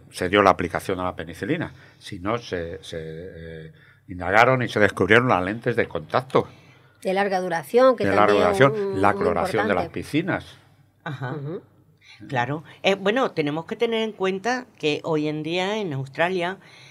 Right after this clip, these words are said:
Speaker 3: existe el de, bueno, tú lo pronunciarás mejor, eh, the Floro Institute of, eh, Neuroscience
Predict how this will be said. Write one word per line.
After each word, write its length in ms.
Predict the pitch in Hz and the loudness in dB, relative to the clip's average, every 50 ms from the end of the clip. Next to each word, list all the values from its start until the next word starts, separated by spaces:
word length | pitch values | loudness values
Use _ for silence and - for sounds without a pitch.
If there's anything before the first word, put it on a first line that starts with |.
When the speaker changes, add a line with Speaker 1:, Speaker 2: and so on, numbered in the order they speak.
| - _ _ | -20 _ _
Speaker 3:
existe 800 | - 139 135 139 - - 151 147 131 135 - - 160 156 151 135 | -8 -8 -8 -8 -8 -6 -6 -6 -6 -8 -8 -4 -4 -2 -2 -2
el 80 | 131 | -2
de, 320 | 123 123 120 117 117 117 110 | -4 -4 -6 -6 -6 -8 -8
bueno, 300 | 131 147 156 156 139 135 | -8 -8 -6 -6 -8 -10
tú 100 | - 113 | -10 -12
lo 140 | 120 123 | -12 -12
pronunciarás 480 | - - 135 139 135 135 135 120 131 131 | -10 -8 -6 -6 -6 -6 -6 -6 -6 -6
mejor, 400 | 135 131 135 147 196 202 185 143 | -6 -8 -8 -8 -8 -6 -4 -4
eh, 180 | 123 123 123 120 | -2 -4 -4 -4
the 100 | 120 123 | -6 -10
Floro 460 | 123 - 131 127 131 135 139 139 139 | -8 -6 -6 -4 -4 -4 -4 -4 -4
Institute 680 | 143 143 139 135 - - 143 139 139 151 151 151 - - - - - - _ _ | -4 -6 -6 -8 -8 -10 -10 -8 -6 -6 -8 -8 -10 -18 -20 -20 -20 -20 _ _
of, 260 | - 139 147 143 139 | -6 -4 -4 -4 -4
eh, 560 | 165 156 147 143 135 131 131 123 123 123 120 117 _ - - - - - _ _ _ _ _ - | -6 -6 -4 -2 -2 -2 -2 -4 -6 -8 -10 -12 _ -20 -20 -20 -20 -20 _ _ _ _ _ -8
Neuroscience 1400 | 135 147 151 147 147 135 135 135 139 135 135 - - - - - - 160 170 180 185 190 190 190 - - - - | -4 -2 0 0 0 0 0 0 -2 -2 -6 -12 -16 -18 -18 0 2 2 2 2 0 -4 -4 -8 -12 -16 -18 -20